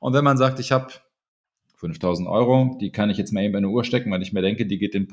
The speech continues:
äh, in fünf Jahren ist die sechstausend Euro wert, das krieg ich dafür“, kann man machen. Muss man aber immer damit rechnen, dass die Uhr vielleicht auch nur noch dreitausend Euro wert ist, weil sich der Geschmack des Marktes gedreht hat oder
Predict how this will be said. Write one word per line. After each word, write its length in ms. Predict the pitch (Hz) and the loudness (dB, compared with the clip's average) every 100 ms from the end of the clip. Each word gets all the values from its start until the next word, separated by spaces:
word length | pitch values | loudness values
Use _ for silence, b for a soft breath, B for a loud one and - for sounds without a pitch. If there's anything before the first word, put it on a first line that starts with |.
| 76 | -8
äh, 140 | 101 | -6
in 200 | 98 92 | -4 -4
fünf 240 | 95 110 104 | -4 -4 -2
Jahren 220 | 113 110 | 0 0
ist 120 | 104 - | -2 -2
die 200 | 107 101 | 0 2
sechstausend 520 | 98 107 - 120 117 | 0 -2 0 0 2
Euro 180 | 110 113 | 0 0
wert, 160 | 117 117 | -2 -4
das 160 | 110 | -8
krieg 200 | - 123 | -6 -4
ich 100 | 120 | -2
dafür“, 480 | 117 117 123 131 131 | -2 0 0 2 -2
kann 160 | - 80 | -4 -4
man 120 | 87 | 0
machen. 380 | 110 120 156 180 B B B _ | 0 0 -2 -4 B B B _
Muss 180 | 110 107 | -2 0
man 160 | 127 110 | 2 2
aber 140 | 107 | 2
immer 140 | 110 113 | 4 4
damit 180 | 110 | 2
rechnen, 340 | 104 101 - 117 | 0 -2 -2 -2
dass 200 | 101 - | -2 -4
die 120 | 107 | -4
Uhr 200 | 82 104 | 0 0
vielleicht 280 | - 104 107 | 2 0 0
auch 140 | 107 | -4
nur 120 | 113 | -4
noch 120 | 120 123 | -4 -2
dreitausend 560 | 113 113 - 104 98 | -2 -2 0 -2 -2
Euro 180 | 95 92 | -4 -2
wert 200 | 87 87 | -2 -4
ist, 140 | 87 | -6
weil 320 | 92 90 90 87 | 0 2 2 -2
sich 200 | 92 - | -8 -4
der 360 | 95 90 90 | 0 0 0
Geschmack 440 | 90 - 104 101 - | -4 -8 -6 -6 -8
des 160 | 95 | -6
Marktes 400 | 101 104 - 107 | -2 -2 -4 -8
gedreht 400 | 101 87 98 92 | -8 -2 0 0
hat 200 | 92 87 | -2 -2
oder 580 | 73 92 87 85 82 - | -2 0 2 2 0 -6